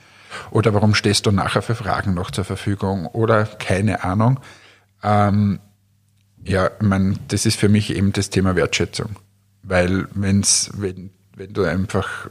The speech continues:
äh, sagst, „Mir ist das komplett egal, was jetzt hinter mir ist und hinter mir die Sintflut und jetzt,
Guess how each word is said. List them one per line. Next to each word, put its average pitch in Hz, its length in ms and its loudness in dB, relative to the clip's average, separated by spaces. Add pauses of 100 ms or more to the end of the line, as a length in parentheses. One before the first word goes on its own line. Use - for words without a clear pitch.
äh, 92 220 -4
sagst, - 260 -4
„Mir 87 220 0
ist - 160 -6
das 98 100 -6
komplett 95 320 0
egal, 95 320 0
was 95 120 0
jetzt 92 140 -4
hinter 104 240 0
mir 101 280 2
ist 107 160 -2
und 90 160 -2
hinter 98 200 -2
mir 92 100 0
die 92 60 -4
Sintflut 104 440 2
und 101 160 2
jetzt, - 300 -4